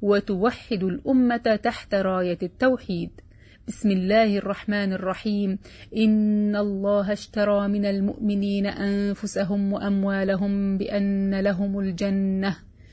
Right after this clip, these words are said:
يقاتلون في سبيل الله فيقتلون ويقتلون وعدا عليه حقا في التوراة والإنجيل والقرآن ومن أوفى بعهده من الله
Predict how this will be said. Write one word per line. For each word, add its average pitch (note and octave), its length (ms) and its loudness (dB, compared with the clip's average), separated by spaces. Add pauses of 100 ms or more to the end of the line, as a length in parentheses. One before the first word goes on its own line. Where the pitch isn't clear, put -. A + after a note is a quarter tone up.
(260)
يقاتلون G#3+ 960 2
في G#3 220 -4
سبيل G3+ 480 -4
الله G3+ 540 0
فيقتلون G3+ 880 -2
ويقتلون G3 1160 0 (420)
وعدا G#3 640 2
عليه G3 460 -2
حقا G3+ 720 -4
في G3 100 -10
التوراة G3+ 760 0
والإنجيل G3 1080 -2
والقرآن G3 1200 -2 (540)
ومن A3 360 4
أوفى G3+ 520 -2
بعهده F#3+ 720 0
من G3 160 0
الله F#3 600 -2